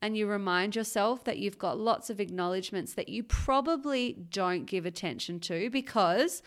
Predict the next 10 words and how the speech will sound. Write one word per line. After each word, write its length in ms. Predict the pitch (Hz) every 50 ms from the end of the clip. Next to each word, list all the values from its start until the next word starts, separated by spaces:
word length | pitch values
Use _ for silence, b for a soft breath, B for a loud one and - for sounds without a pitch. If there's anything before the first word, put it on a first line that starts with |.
| B B B B B
the 80 | - 220
human 420 | 220 - 247 240 233 233 233 220
mind 280 | 214 208 196 190 185 185
is 120 | 190 185
conditioned 500 | 185 - 202 180 180 190 180 - 185 180
to 120 | 170 - 175
focus 480 | - - 220 226 247 240 - - -
on 100 | 196 180
the 80 | 170 165
negatives, 800 | 165 165 156 156 - - 165 - - 131 - 247 269 269 - -